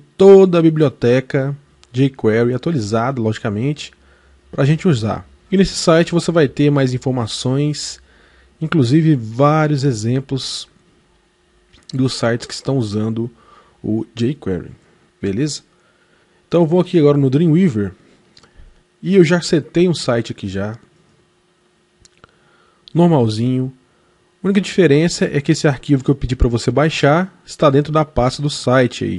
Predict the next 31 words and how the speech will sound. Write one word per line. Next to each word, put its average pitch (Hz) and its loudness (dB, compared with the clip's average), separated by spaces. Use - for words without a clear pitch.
então. 82 -12
Eu 123 -2
vou 151 2
deletar 135 0
esse 117 -4
index 98 -4
aqui, 139 -6
porque 110 -6
ele 107 -4
tem 110 -8
algumas 104 -8
coisas 131 -2
que - -8
eu 98 -2
tava 95 -6
meio 107 -6
que - -12
treinando 95 -6
ali. 127 -4
E 139 2
vou 147 2
criar 139 0
uma 135 0
nova 139 0
página 139 -2
chamada 127 -6
index. - -8
Vou 127 0
aqui 151 -2
no 113 -2
código. 113 -2